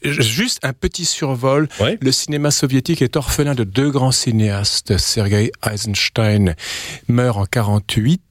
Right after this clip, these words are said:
Speaker 1: Eisenstein, c'est le cuirassé Potiomkin, c'est Octobre, c'est Ivan Nevsky, c'est Ivan Terrible. Il meurt en quarante-huit. Il y a Alexandre Dovzhenko, qui est ukrainien, qui est l'auteur de plusieurs films aussi soviétiques, aussi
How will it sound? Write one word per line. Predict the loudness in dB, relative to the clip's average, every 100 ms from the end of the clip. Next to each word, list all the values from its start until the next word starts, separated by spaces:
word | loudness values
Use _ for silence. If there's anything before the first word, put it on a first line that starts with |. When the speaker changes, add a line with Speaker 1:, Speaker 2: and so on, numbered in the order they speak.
| -2
Speaker 1:
Eisenstein, | 0 2 0 0 -2 -2 -4 -2 -2
c'est | -2
le | -4
cuirassé | -4 -2 -2 -2
Potiomkin, | -2 0 -2 0 2 2
c'est | 2 0
Octobre, | -2 -6 -2 0 2 2 0
c'est | 0 0 0 -2
Ivan | -2 -2 0
Nevsky, | 2 2 0 -2 0 2 4
c'est | 2 -2
Ivan | -2 -2 0 0
Terrible. | 0 0 2 4 4 2 0 -8 -10 0
Il | 2
meurt | 2 4
en | 2
quarante-huit. | 2 0 0 0 0 0 0 -2
Il | -2 0
y |
a | 0 2
Alexandre | 0 0 0 0 0 0
Dovzhenko, | -2 -2 0 0 0 -2 -4
qui | 0 2
est | 2 0
ukrainien, | -4 -2 0 2 4 2
qui | 0 0
est |
l'auteur | 0 -2 -2 -2
de | 0
plusieurs | 0 0 0
films | 0 0 0
aussi | 0 0
soviétiques, | 0 -2 0 -2 0 -2 -2
aussi | -4 -4